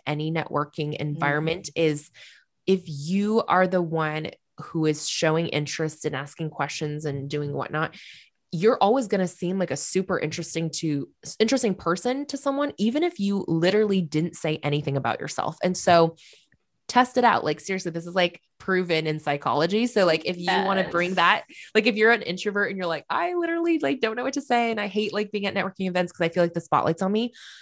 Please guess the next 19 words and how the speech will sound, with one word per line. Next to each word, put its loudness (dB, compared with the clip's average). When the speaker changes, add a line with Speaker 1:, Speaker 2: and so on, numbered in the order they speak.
Speaker 1:
remove 4
that 2
pressure -2
from -4
yourself. 0
And 0
next -4
time -2
you 2
walk 0
into -2
a 0
room, 0
just -2
make 2
it 2
your 4
mission 2
to -6